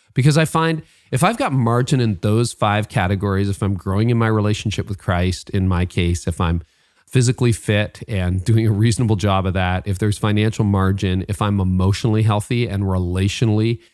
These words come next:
healthy, then I can handle almost any of the stress that comes my way, because there's so much stuff that is not in your control, but those five things to a staggering extent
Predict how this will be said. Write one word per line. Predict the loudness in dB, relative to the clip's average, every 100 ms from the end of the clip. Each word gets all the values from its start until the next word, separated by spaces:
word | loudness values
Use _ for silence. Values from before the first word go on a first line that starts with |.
| _ _
healthy, | -2 -2 -2 -4 -6 _ _ _ _ _ -2
then | 2
I | 2
can | 2 0 0 -2
handle | -8 -4 0 2 2 -2 -2 0
almost | 2 2 0 -2
any | 0 2
of | 2
the | 0
stress | -2 -2 -2 -2 -6
that | -8 -6
comes | -4 -2 0
my | 0 -2
way, | -2 -2
because | 0 0 2
there's | 2
so | 0
much | 0 -2 -10
stuff | -4 -4 -2
that | -2 0
is | 0
not | 0 2 0 0
in | -2
your | -2
control, | -2 -4 -2 -4 -4 -8 _ _ -6
but | -2
those | 2 0 2
five | 0 0 0
things | -2 0 0 -4
to | -4
a | -4
staggering | -4 -4 -2 0 0 -2
extent | -2 -6 -4 -2 -2